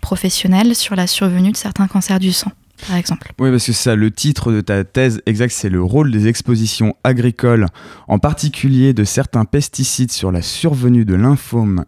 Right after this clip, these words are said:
Speaker 2: non-hodgkinien par sous-type. Alors dit comme ça, ça ne veut rien dire pour la plupart des gens. <laughs> Donc déjà, ça con-, ça concerne les cancers du sang, comme tu viens de le dire. Mais, euh,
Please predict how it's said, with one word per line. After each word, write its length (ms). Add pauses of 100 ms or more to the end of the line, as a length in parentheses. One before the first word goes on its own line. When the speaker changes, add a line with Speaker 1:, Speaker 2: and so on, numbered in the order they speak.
(120)
Speaker 2:
non-hodgkinien 1200 (100)
par 200
sous-type. 520 (600)
Alors 220
dit 160
comme 160
ça, 220
ça 200
ne 100
veut 220 (140)
rien 340
dire 280
pour 140
la 80
plupart 320
des 120
gens. 260
<laughs> 1120
Donc 140
déjà, 160
ça 180
con-, 140
ça 220
concerne 380
les 80
cancers 300
du 140
sang, 320
comme 140
tu 120
viens 140
de 40
le 140
dire. 400 (500)
Mais, 240
euh, 500